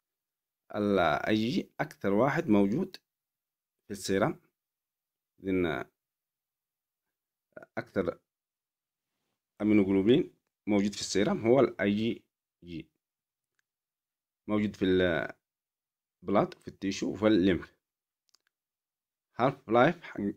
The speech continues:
حق-، له ثلاثة وعشرين يوم. هالف لايف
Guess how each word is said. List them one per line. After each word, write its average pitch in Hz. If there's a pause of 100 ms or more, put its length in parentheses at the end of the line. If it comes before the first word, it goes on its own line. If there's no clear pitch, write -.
(240)
حق-، -
له - (180)
ثلاثة 104
وعشرين 101
يوم. 80 (2750)
هالف 117
لايف 113